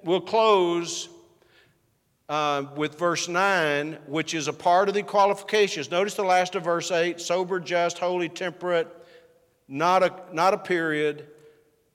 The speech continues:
The sentence continues into verse nine, "Holding fast," the pastor must hold fast "the faithful word as he hath been taught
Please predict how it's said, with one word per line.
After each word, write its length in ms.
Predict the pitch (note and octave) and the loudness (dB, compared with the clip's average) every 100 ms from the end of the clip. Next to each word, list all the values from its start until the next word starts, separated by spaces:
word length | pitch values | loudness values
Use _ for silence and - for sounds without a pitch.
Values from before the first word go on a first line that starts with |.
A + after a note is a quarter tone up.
| _ | _
The 100 | A#2+ | -12
sentence 400 | - F#3 G3 F#3 | -4 -2 -2 -4
continues 460 | - D#3+ F3+ F3 E3 | -6 -6 -4 -4 -4
into 200 | D#3+ D#3 | -4 -2
verse 300 | D#3 D3+ E3 | -2 -4 -4
nine, 320 | D3 D3 C#3+ - - | -4 -4 -4 -12 -6
"Holding 680 | F#3+ A#3 B3+ B3+ B3 A#3 A3 | 4 4 4 2 0 -2 -4
fast," 800 | - G3+ F#3 C#3+ B2 A2+ - | -4 2 4 4 2 -2 -10
the 80 | - | -12
pastor 420 | - G3 G#3 G3+ | 0 4 4 0
must 200 | F#3 C#3 | -4 -4
hold 440 | - F#3+ G#3+ A#3 G#3+ | 0 4 4 4 0
fast 760 | - F#3 D#3+ C3+ C#3+ C#3+ - - - _ _ _ _ - | 0 2 4 4 0 -4 -14 -20 -20 _ _ _ _ -8
"the 140 | C3+ | -6
faithful 1000 | - - G3 A#3 A#3 - A3+ A3+ A3 G#3+ | -6 2 4 4 2 -4 0 4 4 0
word 800 | E3 F#3 G3 E3 C#3 C3+ D3+ E3 D3+ - _ _ _ _ | -2 2 4 4 2 0 -4 -8 -16 -20 _ _ _ _
as 360 | F3 E3+ D#3 - | 2 4 2 0
he 300 | G#3+ A#3 A#3+ | 0 0 0
hath 360 | G3+ G3 - D#3+ | 2 2 2 -2
been 240 | F#3 E3+ | 0 -2
taught 680 | - - G#3 E3+ A#2 - | -2 4 6 6 2 -6